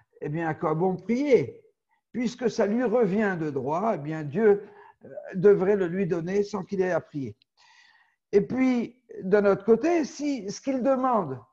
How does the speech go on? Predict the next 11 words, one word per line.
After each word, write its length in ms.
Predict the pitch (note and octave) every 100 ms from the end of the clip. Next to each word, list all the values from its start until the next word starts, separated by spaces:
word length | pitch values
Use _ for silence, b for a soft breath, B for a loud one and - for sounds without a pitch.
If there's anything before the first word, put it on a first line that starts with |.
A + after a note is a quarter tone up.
| _ b b b b -
ne 120 | E3+
lui 120 | G3 G3+
revient 420 | G3+ F3+ F#3 D#3+
pas 200 | E3 D#3+
de 100 | D#3
droit, 500 | C#3+ C3 C#3+ A3 B3 A#3+ -
il 160 | C#3+ F3+
ne 100 | F3
le 140 | F3
mérite 340 | E3+ D#3 D3 -
pas. 320 | A#2+ B2